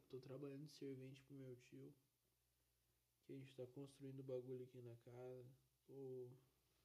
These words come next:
tô bem feliz, que olha, super, super tranquilo fazer massa e carregar tijolo o dia inteiro. Eu me esqueci o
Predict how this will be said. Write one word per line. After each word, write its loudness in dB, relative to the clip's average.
tô 6
bem 4
feliz, 2
que -2
olha, 2
super, 2
super -4
tranquilo 0
fazer -2
massa -4
e -6
carregar -4
tijolo 2
o 2
dia -2
inteiro. 4
Eu 4
me -2
esqueci 0
o 2